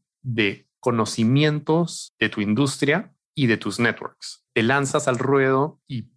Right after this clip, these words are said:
por osmosis nomás estás en contacto continuo con tu industria, el problema, la gente que lo está sufriendo, otra gente que está haciendo algo al respecto,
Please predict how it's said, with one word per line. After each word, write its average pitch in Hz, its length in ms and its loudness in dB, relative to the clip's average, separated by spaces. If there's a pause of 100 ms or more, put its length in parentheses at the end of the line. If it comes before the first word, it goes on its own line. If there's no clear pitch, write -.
por 113 180 2
osmosis 139 560 2
nomás 117 520 0
estás 117 360 0
en 104 100 -4
contacto 123 500 -2
continuo 101 640 -8 (400)
con 110 380 -2 (160)
tu 117 100 -2
industria, 120 760 0 (380)
el 107 160 -4
problema, 113 760 2 (540)
la 110 140 -2
gente 113 300 0
que 117 80 2
lo 101 60 2
está 104 160 0
sufriendo, 113 840 0
otra 113 240 -2
gente 107 260 -2
que - 80 -10
está - 140 -8
haciendo 101 240 -2
algo 95 140 -2
al - 60 -14
respecto, 117 680 -2